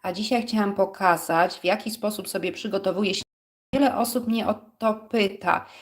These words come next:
jakie jadam potrawy, bowiem na wegańskiej, a jestem weganką,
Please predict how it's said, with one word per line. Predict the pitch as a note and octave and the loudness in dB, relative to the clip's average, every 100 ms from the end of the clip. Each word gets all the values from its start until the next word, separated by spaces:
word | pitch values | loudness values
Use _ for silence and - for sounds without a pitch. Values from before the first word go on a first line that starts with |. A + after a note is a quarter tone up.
| - F#3+ | -12 2
jakie | A3+ - C#4 | 2 4 4
jadam | G#3+ G#3+ G#3+ G3+ | 4 4 4 2
potrawy, | G#3 - G3 E3+ E3+ G3 | -2 -2 4 4 4 -2
bowiem | F#3 A3 G3+ E3+ D#3+ G3 G3+ | 4 4 4 0 0 0 0
na | F#3 F3 F3 _ _ _ _ _ _ _ - | 2 2 2 _ _ _ _ _ _ _ -14
wegańskiej, | E3+ - - F3 F#3 | -10 -8 -4 -2 -2
a | E3+ | -2
jestem | E3+ F#3+ - D#3+ E3+ | -2 -4 -4 -4 -2
weganką, | F#3+ F#3+ F3 D3+ - D3+ G#3 | -2 2 4 2 2 2 2